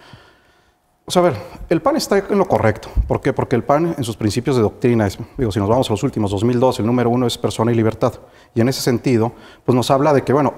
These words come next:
hay que respetar la dignidad de las personas humanas. Entonces, a ver, hay quienes se quieren escudar en un tema de la doctrina Estrada, que es, pues, algo ya muy viejo, que ya no aplica hoy en día. Bueno,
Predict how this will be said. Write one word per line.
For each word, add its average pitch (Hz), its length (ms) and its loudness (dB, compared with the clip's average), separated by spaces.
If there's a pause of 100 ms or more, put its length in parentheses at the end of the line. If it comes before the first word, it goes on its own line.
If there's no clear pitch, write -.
hay 135 120 0
que 165 100 -2
respetar 135 320 -2
la 151 60 0
dignidad 120 200 2
de 139 60 2
las 135 100 -4
personas 123 360 -2
humanas. 117 400 -2 (560)
Entonces, 139 500 0 (540)
a 131 100 -2
ver, 156 360 -2 (180)
hay 175 180 0
quienes 233 240 -2
se 131 100 0
quieren 151 540 2 (140)
escudar 120 760 2
en 113 100 -2
un 120 100 0
tema 135 260 2
de 131 80 2
la 117 100 4
doctrina 117 380 2
Estrada, 123 360 2
que 117 120 -2
es, 107 100 -6
pues, - 240 -16
algo 113 180 2
ya 120 120 4
muy 120 200 4
viejo, 117 320 0 (360)
que 120 100 0
ya 131 100 4
no 147 80 4
aplica 135 320 0
hoy 131 140 4
en 123 100 4
día. 127 200 4 (500)
Bueno, 196 160 2